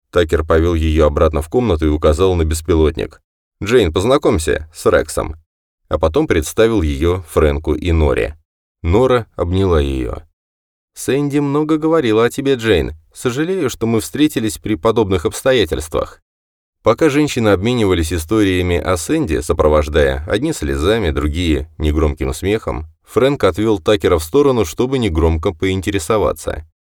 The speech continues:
«Разумно ли это? И так уж скверно, что Нора подставляется под удар?» Уэйн узнал встревоженное выражение глаз товарища. Вероятно, Баллинджер живо представляет, что случилось с остальной частью команды Нора.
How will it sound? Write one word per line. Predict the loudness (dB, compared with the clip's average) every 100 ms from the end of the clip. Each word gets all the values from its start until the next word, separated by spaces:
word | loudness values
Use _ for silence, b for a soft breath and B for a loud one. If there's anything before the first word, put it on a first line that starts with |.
| _ _
«Разумно | 2 2 4 2 2
ли | 4
это? | 4 2 -4 -6
И | 0
так | 2 2
уж | -2
скверно, | -2 0 2 2 -2
что | 0 2
Нора | 4 4 2
подставляется | 0 0 2 4 4 4 2
под | 2
удар?» | 4 4 4 0 _ _ _ 0
Уэйн | 2 4
узнал | 2 2 2 2
встревоженное | 2 -2 2 2 4 4
выражение | 4 4 4 2 2 2
глаз | 4 2 2
товарища. | 2 4 2 0 -4 -6 -8 _
Вероятно, | 0 4 4 2 0 -2 0
Баллинджер | 2 2 2 2 0
живо | 2 0 0 2
представляет, | 0 -2 0 2 4 4 2
что | -2 -4 -4
случилось | -4 -2 0 0 0
с |
остальной | -4 0 2 4 2
частью | 2 0 0 2
команды | 2 2 2
Нора. | 2 2 2 -2